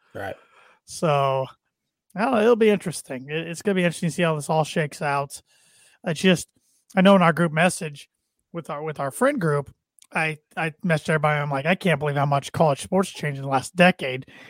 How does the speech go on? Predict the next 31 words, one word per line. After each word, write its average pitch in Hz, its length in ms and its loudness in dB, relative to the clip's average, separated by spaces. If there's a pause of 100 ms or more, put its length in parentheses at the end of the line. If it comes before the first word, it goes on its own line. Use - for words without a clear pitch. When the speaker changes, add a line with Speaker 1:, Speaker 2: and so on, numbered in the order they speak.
Speaker 2:
you're 165 160 6
like, 143 240 2
"Decade? 175 400 4
I 190 80 6
can't 160 220 -2
believe 156 200 2
how 151 80 4
much 156 220 2
has 165 80 -8
changed 165 260 0
in 160 60 0
the - 40 0
last 165 200 2
three 175 180 2
years." 220 480 -4 (180)
Speaker 1:
Yeah. 98 200 -6 (920)
Since 214 200 -2
covid, 226 460 6 (360)
Speaker 2:
Mm-hmm. 180 320 -2 (280)
Speaker 1:
everything's 185 520 2
changed. 117 400 -8 (500)
And - 20 -8
Speaker 2:
Yep. 175 100 2
Speaker 1:
we've 151 160 0
had 156 260 2
N 190 160 0
I 190 220 4
L, 127 260 0
we've 123 200 -6
had, 131 420 -2 (120)
uh, 123 360 -4